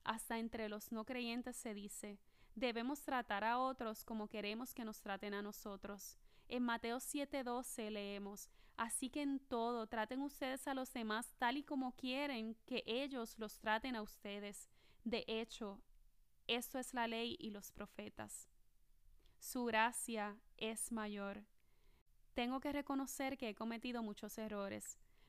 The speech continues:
pero las misericordias de Dios son nuevas cada mañana y su gracia es más grande que todas mis faltas.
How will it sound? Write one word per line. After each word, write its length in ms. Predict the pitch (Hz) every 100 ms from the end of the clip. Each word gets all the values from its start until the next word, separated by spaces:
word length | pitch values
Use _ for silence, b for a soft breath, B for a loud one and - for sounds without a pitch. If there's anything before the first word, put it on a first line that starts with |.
| -
pero 180 | 240 233
las 220 | 233 -
misericordias 800 | 233 - 226 208 233 220 254 262
de 120 | 277
Dios 240 | 254 254 -
son 300 | - 226 220
nuevas 360 | 226 240 247
cada 300 | - 226 220
mañana 580 | 226 226 226 226 226 214
y 120 | 240
su 180 | 220 254
gracia 400 | 233 220 240 277
es 100 | 262
más 300 | 262 254 -
grande 560 | - 247 240 240 214 202
que 140 | 220
todas 360 | 208 220 233 -
mis 220 | 220 -
faltas. 640 | 214 196 196 208 196 -